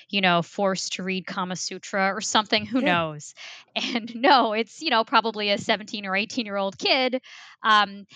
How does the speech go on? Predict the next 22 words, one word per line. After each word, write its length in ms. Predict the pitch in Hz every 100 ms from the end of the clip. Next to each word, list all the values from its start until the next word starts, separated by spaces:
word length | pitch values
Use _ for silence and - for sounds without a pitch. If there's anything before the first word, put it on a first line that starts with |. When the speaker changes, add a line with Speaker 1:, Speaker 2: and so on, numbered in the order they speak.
| - -
Speaker 1:
asked 420 | 208 214 - -
to 120 | -
read 260 | 190 190 190
one 240 | 185 180
of 80 | 180
the 160 | 180 175
seminal 560 | - 175 180 170 170
works 340 | 180 175 - -
of 220 | 185 165 -
American 420 | 185 165 156 175
literature. 540 | 190 220 190 - - -
And 100 | 403
look, 180 | 415 -
there, 160 | 254 202
there 240 | 208 -
are 280 | 214 269 269
adult 340 | 240 240 240
themes 560 | - 262 214 143 - - _
in 180 | 196 208
Beloved. 340 | 196 214 240 180
Speaker 2:
Yeah. 160 | 185 - 185 175
Speaker 1:
Um, 280 | 170 175